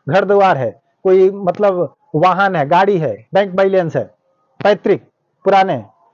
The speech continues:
उसमें बेटा का भी होगा, पोता का भी होगा, अब पोता का direct होगा, उसमें कोई बेदखल नहीं कर सकता है। तो पैतृक संपत्ति को पिता अपने किसी एक personal बेटे को नहीं दे सकता है, न किसी बेटी को दे सकता है,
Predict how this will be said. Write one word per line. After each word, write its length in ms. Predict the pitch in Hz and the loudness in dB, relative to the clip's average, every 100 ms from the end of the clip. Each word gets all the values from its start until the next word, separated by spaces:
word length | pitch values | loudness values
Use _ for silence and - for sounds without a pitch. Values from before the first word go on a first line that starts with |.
| _ - - | _ -20 -4
उसमें 560 | 185 - 233 247 247 208 - | -4 -2 -2 0 0 -4 -8
बेटा 260 | 143 156 190 | -6 -2 0
का 140 | 196 | 0
भी 120 | 180 | 0
होगा, 220 | 185 185 185 | 0 2 0
पोता 300 | 180 - 147 | 0 -2 -2
का 160 | 143 | -4
भी 140 | 117 110 | -4 -8
होगा, 260 | 104 101 _ _ 170 | -8 -18 _ _ -8
अब 80 | |
पोता 240 | 185 185 208 | -4 -2 0
का 120 | 196 | -2
direct 460 | 160 175 202 175 156 | 2 2 2 0 -2
होगा, 260 | 123 107 | -2 -6
उसमें 340 | 107 131 180 185 | -10 -8 -4 -2
कोई 200 | 196 175 | -2 0
बेदखल 400 | 175 160 - 180 | 0 0 -2 -4
नहीं 120 | 156 | -4
कर 140 | 139 | -6
सकता 300 | 110 104 117 | -8 -14 -14
है। 140 | 90 _ _ _ _ _ | -20 _ _ _ _ _
तो 60 | 165 | -8
पैतृक 600 | - 180 185 240 240 240 | -2 0 0 -2 -4 -4
संपत्ति 560 | - 196 175 175 214 214 | -4 -4 0 -2 0 -4
को 160 | 202 196 | -2 -4
पिता 340 | 180 160 190 | -2 -2 -2
अपने 440 | 202 156 156 175 | -2 -4 -2 -4
किसी 340 | 165 165 180 170 | -2 -4 -4 -2
एक 200 | 175 180 | -2 -2
personal 480 | 165 170 165 190 190 | -2 -2 -2 0 -2
बेटे 280 | 156 147 170 | 0 -2 -2
को 140 | 165 | -4
नहीं 280 | 170 120 135 | -4 -2 -2
दे 100 | 160 | -2
सकता 320 | 160 175 202 | -2 -4 -4
है, 120 | 202 196 _ - | -4 -6 _ -12
न 40 | 151 | -6
किसी 220 | 147 143 | -4 -2
बेटी 300 | 120 135 175 | -2 -2 0
को 100 | 185 | 0
दे 120 | 180 | 0
सकता 320 | 175 170 190 | -2 -4 -4
है, 120 | 190 | -4